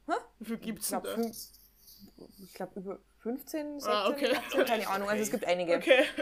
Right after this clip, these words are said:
Speaker 3: Ja, willkommen zur
Speaker 1: Und
Speaker 3: Buchclub-Ausgabe der Spiele.
Speaker 2: Ja,
Speaker 1: Ja.
Speaker 2: aber wir
Speaker 3: Ja,
Speaker 2: hatten
Speaker 3: aber
Speaker 2: schon
Speaker 3: es
Speaker 2: alle Zeit und haben gele-,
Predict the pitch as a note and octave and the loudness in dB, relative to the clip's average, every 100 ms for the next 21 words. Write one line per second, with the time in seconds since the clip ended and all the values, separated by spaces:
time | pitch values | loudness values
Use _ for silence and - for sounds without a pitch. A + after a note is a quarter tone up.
0 | - - - E3+ F3 F#3 A3 G#3+ G3 - | -8 -12 -10 -4 -2 0 0 0 -4 0
1 | A#3 A#3+ A#3+ A#3+ - B2+ C3+ - A#2+ C3+ | 6 8 8 6 0 -8 -10 -10 -10 -8
2 | C3+ B2+ - - G#4 G#4 D4+ A3 F#3 C#4 | -8 -10 -6 4 6 8 8 8 6 6
3 | G4+ C4+ C4 - - C#4 D4+ E4 G#3 - | 8 6 2 -6 0 2 4 4 6 6
4 | D4+ D#4 - - G#4+ D#4+ D4 F4 G4+ | 6 4 2 2 2 -2 -2 0 0